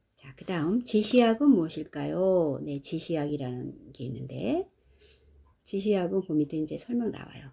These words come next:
한번 보실게요. 수국꽃, 수국꽃 아시죠, 여러분들? 수국 진짜 예쁘죠? 밑에 사진 있어요. 보라색,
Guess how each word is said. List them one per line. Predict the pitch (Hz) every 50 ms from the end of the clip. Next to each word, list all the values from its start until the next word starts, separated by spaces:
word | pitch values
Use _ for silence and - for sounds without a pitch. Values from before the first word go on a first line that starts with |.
| - _
한번 | _ 180 175 - 151 147
보실게요. | 151 147 - - - 160 180 214 254 302 302
수국꽃, | - - 339 311 339 311 277 277 - - - - -
수국꽃 | - - - 277 339 294 - - 262 247 190
아시죠, | 131 143 - - 175
여러분들? | 151 120 127 123 120 135 120 - -
수국 | - - 214 202 175 -
진짜 | - - 160 165 151
예쁘죠? | 123 123 - 139 135 - 151 165 -
밑에 | - 185 190 - 196
사진 | - 214 254 254 311 269
있어요. | 196 180 - 196 - -
보라색, | - - 180 175 165 143 - - -